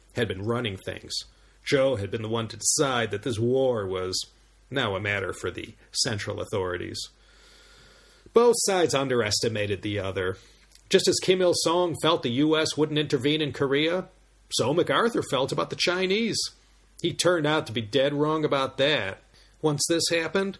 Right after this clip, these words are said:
MacArthur began talking about expanding the war, unleashing Chiang Kai-shek's forces, and even going so far as to suggest nuclear weapons be used in the conflict. By July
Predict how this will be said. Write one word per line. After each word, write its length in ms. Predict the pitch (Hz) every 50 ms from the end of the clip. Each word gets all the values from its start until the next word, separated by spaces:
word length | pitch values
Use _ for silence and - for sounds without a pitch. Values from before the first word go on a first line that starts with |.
| _ - -
MacArthur 380 | 135 - 143 143 170 190 202
began 300 | 165 175 160 185 185 170
talking 380 | - - 143 156 196 208 - -
about 200 | 117 123 117 113
expanding 680 | 117 - - - - - - 131 190 233 240 190 143 120
the 60 | 107
war, 380 | 104 110 107 104 98 92 92 - - - - -
unleashing 800 | - 135 135 147 175 175 165 165 185 196 - - 180 180 170 156
Chiang 260 | - - 143 139 165
Kai-shek's 580 | 143 - 160 160 156 - - 175 151 - - - -
forces, 500 | 170 170 175 170 - - 185 180 175 - - -
and 100 | 123 113
even 240 | 123 139 - 135 117
going 240 | 110 127 120 131 123
so 180 | - - 139 113 -
far 240 | - 113 123 139 139
as 80 | 131 -
to 120 | - 135
suggest 640 | 127 - 143 117 98 - - 117 127 131 - - - - - -
nuclear 400 | 117 131 139 - 165 170 165 156
weapons 420 | 143 156 175 196 - 202 139 117
be 100 | - -
used 360 | 127 113 113 110 110 104 - 117
in 60 | 104
the 60 | 104
conflict. 640 | - 120 117 104 104 - - 117 107 107 - - - - _ _ - - - - - - - - - - - - - - - - - - - _ _ _ _ _ _
By 180 | 196 196 190
July 800 | 175 - 180 180 180 175 175 175 175 175 175 170 170 170 156 156